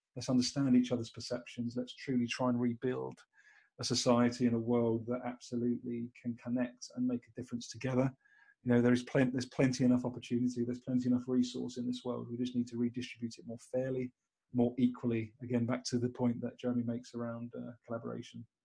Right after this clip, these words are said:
actually also representing equality. So thank you very much for listening. I hope that this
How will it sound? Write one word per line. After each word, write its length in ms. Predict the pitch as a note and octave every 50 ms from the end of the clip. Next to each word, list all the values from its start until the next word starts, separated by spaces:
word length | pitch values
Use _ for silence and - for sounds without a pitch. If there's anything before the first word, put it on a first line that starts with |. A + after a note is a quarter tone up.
| _ _ B2+
actually 220 | B2+ - - C3
also 200 | B2 B2 - B2+
representing 600 | A#2+ B2 B2 - B2 A#2+ B2 A#2 A#2 - A#2+ A#2 -
equality. 480 | B2 - - A#2 A#2+ A#2+ - - B2 - _ _ _ _ _ _ _ _ _ _ _ _ _ _ _ -
So 120 | - C#3+
thank 180 | D3 D3+ C#3+ D3
you 60 | C#3+
very 160 | C#3 C3+ C3
much 180 | C3+ C3 - -
for 80 | C3
listening. 480 | B2+ B2 - - B2+ B2 B2 B2 B2 B2
I 60 | -
hope 200 | A#2 C3+ B2+ B2
that 140 | B2+ A#2+ A#2+
this 360 | B2+ C3 B2 - - - -